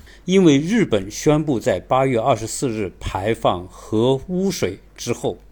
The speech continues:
我们看到中国、俄罗斯和朝鲜，包括一部分韩国媒体反对是最强烈的。中国外交部第一时间站出来反对，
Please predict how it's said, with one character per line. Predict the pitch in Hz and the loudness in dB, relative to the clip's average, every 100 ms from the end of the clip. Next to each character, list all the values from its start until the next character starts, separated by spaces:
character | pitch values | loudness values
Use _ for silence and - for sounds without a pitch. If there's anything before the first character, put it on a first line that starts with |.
| - | -2
我 | 165 147 | 4 6
们 | 143 | 6
看 | 160 180 | 4 2
到 | 156 120 - - - | 4 2 0 -16 0
中 | 226 240 | 4 6
国、 | 214 117 113 - | 6 2 2 4
俄 | 143 | 4
罗 | 160 | 4
斯 | - 143 | 2 -4
和 | 120 | -6
朝 | - 104 139 | -4 0 0
鲜， | 151 92 - - - | 0 -8 -10 -20 0
包 | 156 165 170 | 4 4 4
括 | - 120 | 2 2
一 | 113 135 | 0 -2
部 | 147 156 | 2 2
分 | 135 87 - | 2 -2 -12
韩 | - 101 156 | -4 -2 0
国 | 104 | -2
媒 | 92 92 | -4 -10
体 | - - - - | -10 -20 -20 -6
反 | 123 92 | 0 0
对 | 95 104 | 0 -4
是 | - | -6
最 | 107 180 | -2 -2
强 | - 95 90 | -2 -6 -6
烈 | 95 | -8
的。 | 90 - - - - | -10 -20 -20 -20 0
中 | 190 196 | 2 4
国 | 127 120 113 - | 4 4 2 4
外 | 160 | 4
交 | 120 127 | 6 2
部 | 131 104 - - - | 2 -6 -10 -20 -2
第 | 208 175 | 2 4
一 | 175 | 4
时 | - | 2
间 | 110 107 98 | 0 0 0
站 | - 123 | 2 2
出 | 104 98 | 0 -2
来 | 92 | -2
反 | - 87 | -2 -6
对， | 92 | -10